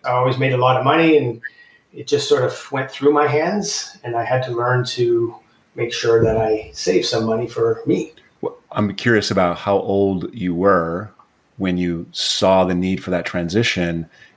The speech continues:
Speaker 2: and then sort of by extension, Jacqueline, how old you were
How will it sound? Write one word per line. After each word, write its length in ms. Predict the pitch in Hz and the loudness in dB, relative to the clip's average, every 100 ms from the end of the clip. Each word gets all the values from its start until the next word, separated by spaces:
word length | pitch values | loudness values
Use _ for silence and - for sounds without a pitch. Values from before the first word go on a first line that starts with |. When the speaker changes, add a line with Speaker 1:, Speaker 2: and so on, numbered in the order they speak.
| _ | _
Speaker 2:
and 160 | - 95 | -4 -2
then 400 | 90 85 127 131 | -2 -4 -10 -10
sort 260 | - - 98 | -6 0 2
of 80 | 80 | 2
by 120 | 90 | 0
extension, 680 | 85 - 113 107 90 82 82 _ | 0 0 0 2 0 -2 -6 _
Jacqueline, 320 | 101 90 98 | 0 0 0
how 180 | 85 101 | 0 2
old 260 | 95 92 85 | 2 0 0
you 180 | 101 | 2
were 480 | 113 95 85 82 78 | 2 2 0 -4 -8